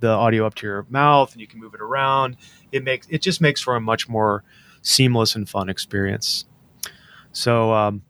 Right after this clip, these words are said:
so that's my pitch on, on audio. I am an X L R person, but I have used U S B too, and I find going on the road, it's really cool to have, like,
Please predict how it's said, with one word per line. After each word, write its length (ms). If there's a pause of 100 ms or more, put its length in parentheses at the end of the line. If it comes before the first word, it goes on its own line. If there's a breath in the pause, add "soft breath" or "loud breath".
(140)
so 140
that's 220
my 180
pitch 260
on, 360
on 220
audio. 640
I 240
am 220
an 60
X 200
L 100
R 140
person, 320
but 80
I 60
have 220
used 260
U 80
S 100
B 140
too, 320
and 80
I 60
find 340 (100)
going 220
on 80
the 80
road, 460 (640 soft breath)
it's 200
really 200
cool 200
to 80
have, 160
like, 180